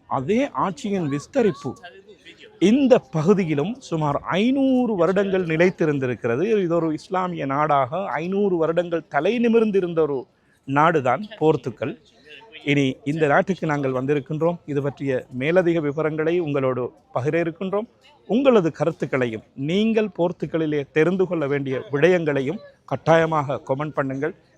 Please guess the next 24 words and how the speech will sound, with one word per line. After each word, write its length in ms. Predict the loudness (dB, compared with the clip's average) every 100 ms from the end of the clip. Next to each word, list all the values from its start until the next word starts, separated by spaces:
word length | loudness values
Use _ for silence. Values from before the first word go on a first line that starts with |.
| -10
நீங்கள் 220 | -8 -8 -6
என்னென்ன 240 | -2 0 0 2
விடயங்களை 480 | 4 4 2 0 0
அறிய 300 | -2 0 -2 -4 -4 2
ஆவலாக 340 | 4 6 2 2 -6
உள்ளீர்கள் 420 | -6 -4 -4 -4
என்பதையும் 420 | -6 -6 -6 -10 -14 _ -16
கட்டாயமாக 640 | -2 2 2 2 -6 -8 -12 -20 -20 -20 -8 -2
எங்களோடு 360 | 2 4 4 2 0
பகிர்ந்து 300 | 0 2 2
கொள்ளுங்கள். 340 | 2 2 2 0 -4 0 4 4 4
என்ற 180 | 4 6 6 4 -10
ஸ்பெயின் 400 | -4 4 4 4 0
வீடியோக்களை 500 | 2 4 4 4 2 4
தொடர்ந்து 300 | 4 4 2 2
பார்த்து 240 | 2 2 2
வாரீங்க. 340 | 2 2 -2 -4 -4 _ _ _ 0
அதுல 260 | 4 6 4 2 0 0
அல் 120 | 0 2 2
அந்தலூஸ் 480 | 4 2 4 4 4 2
என்ற 120 | 4 4
ஒரு 120 | 4 0 4
சொல், 240 | 4 4 0 -6 -20 _ -20 -20 -4
ஒரு 100 | -2